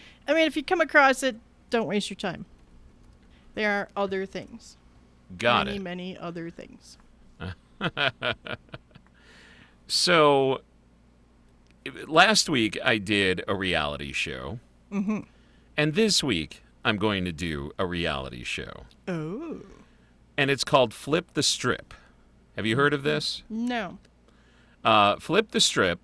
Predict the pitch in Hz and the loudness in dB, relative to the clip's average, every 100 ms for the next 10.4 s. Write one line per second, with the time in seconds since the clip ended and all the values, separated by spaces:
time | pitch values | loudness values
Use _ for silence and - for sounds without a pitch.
0 | _ _ - 110 120 139 139 151 139 123 | _ _ -2 2 4 4 2 -2 -2 0
1 | 113 98 92 101 131 - 147 147 - 156 | 2 2 2 0 -2 -4 -4 -4 -4 -4
2 | 131 78 87 - _ _ _ _ _ 175 | -4 -4 -6 -10 _ _ _ _ _ -18
3 | 156 220 - - _ _ 139 127 123 123 | -14 -14 -16 -20 _ _ 2 4 4 2
4 | 120 110 _ _ _ _ - 143 - 147 | -2 -6 _ _ _ _ 2 2 2 4
5 | 156 175 196 214 - - - 135 120 113 | 4 4 2 0 -2 -8 0 4 6 4
6 | 117 123 107 - - 131 131 139 135 123 | 2 4 4 2 0 2 2 0 -2 -2
7 | - - 151 175 185 185 - 147 120 131 | -2 2 2 2 0 0 -2 -4 0 0
8 | 110 101 147 208 95 69 87 151 _ _ | 2 0 0 0 -2 -2 -6 -10 _ _
9 | _ - 233 277 311 320 208 - - - | _ -20 -14 -12 -12 -12 -8 -2 -2 2
10 | 143 135 127 127 | 6 8 8 6